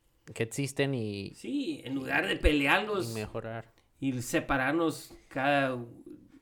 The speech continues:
Speaker 2: si tú tienes una política de la izquierda y este tiene la derecha, entonces, ahí,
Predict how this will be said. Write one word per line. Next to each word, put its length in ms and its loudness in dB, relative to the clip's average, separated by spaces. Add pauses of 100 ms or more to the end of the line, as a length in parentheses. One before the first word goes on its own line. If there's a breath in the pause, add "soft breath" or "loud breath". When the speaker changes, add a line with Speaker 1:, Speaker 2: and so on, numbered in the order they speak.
Speaker 2:
si 220 -2
tú 160 -4
tienes 260 2
una 220 4
política 840 0
de 200 -2
la 280 -4
izquierda 680 -4
y 180 0
este 240 -8
tiene 340 -8
la 140 -6
derecha, 480 -6
entonces, 520 -12
ahí, 200 -20